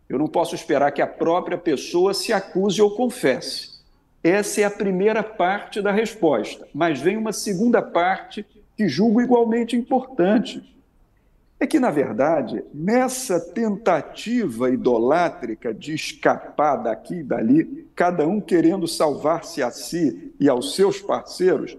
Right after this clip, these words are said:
criando histórias, criando subterfúgios, criando fatos que não aconteceram, e isso pode gerar uma consequência que não decorre de uma confissão,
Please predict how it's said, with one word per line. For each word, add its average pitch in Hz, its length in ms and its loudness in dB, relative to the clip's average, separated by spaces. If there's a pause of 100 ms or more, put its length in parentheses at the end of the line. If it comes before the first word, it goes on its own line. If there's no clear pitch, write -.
(400)
criando 208 500 2
histórias, 156 920 0 (240)
criando 233 460 0
subterfúgios, 160 1120 0 (240)
criando 226 320 4
fatos 196 440 -2
que 139 100 -2
não 135 120 2
aconteceram, 131 840 0 (500)
e 139 180 8
isso 139 320 0
pode 151 280 2
gerar 131 180 4
uma 127 140 -2
consequência 143 840 -2 (320)
que 190 160 4
não 214 380 4
decorre 208 640 2
de 214 100 -4
uma 233 120 -2
confissão, 180 760 0